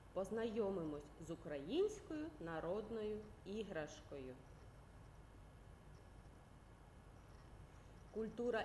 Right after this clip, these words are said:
іграшки — важливий елемент загальної культури нації. З давніх давен дітки робили собі іграшки самі.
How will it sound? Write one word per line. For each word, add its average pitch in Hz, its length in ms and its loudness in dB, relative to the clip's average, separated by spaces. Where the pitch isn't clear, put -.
іграшки — 285 580 6
важливий 233 840 4
елемент 180 680 2
загальної 190 800 2
культури 190 540 2
нації. 185 680 0
З 165 220 -10
давніх 370 460 8
давен 196 680 2
дітки 180 320 4
робили 214 600 6
собі 165 380 0
іграшки 220 580 -2
самі. 170 540 2